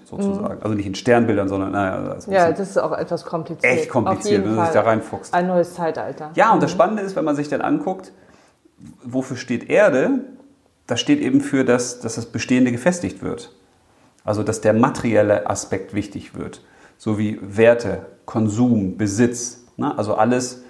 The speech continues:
Speaker 1: was man eben anfassen kann
Speaker 2: Ja.
Speaker 1: im Erdzeitalter.
Speaker 2: Das ist ja jetzt vorbei.
Speaker 1: Und das ist ja von, ach, wenn man guckt von achtzehnhundertzwei bis jetzt, das ist eben, war ein großer Bestandteil der
Speaker 2: Mhm.
Speaker 1: Welt.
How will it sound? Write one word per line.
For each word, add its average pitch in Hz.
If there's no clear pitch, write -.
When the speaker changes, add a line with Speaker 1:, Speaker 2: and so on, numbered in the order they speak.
Speaker 1:
was 120
man 123
eben 147
anfassen 190
kann 95
Speaker 2:
Ja. 233
Speaker 1:
im 170
Erdzeitalter. 95
Speaker 2:
Das 196
ist -
ja 185
jetzt 202
vorbei. 214
Speaker 1:
Und 117
das 120
ist 156
ja 165
von, -
ach, 139
wenn 139
man 127
guckt -
von 143
achtzehnhundertzwei 123
bis 113
jetzt, -
das -
ist -
eben, 131
war 107
ein 110
großer 104
Bestandteil 143
der -
Speaker 2:
Mhm. -
Speaker 1:
Welt. 175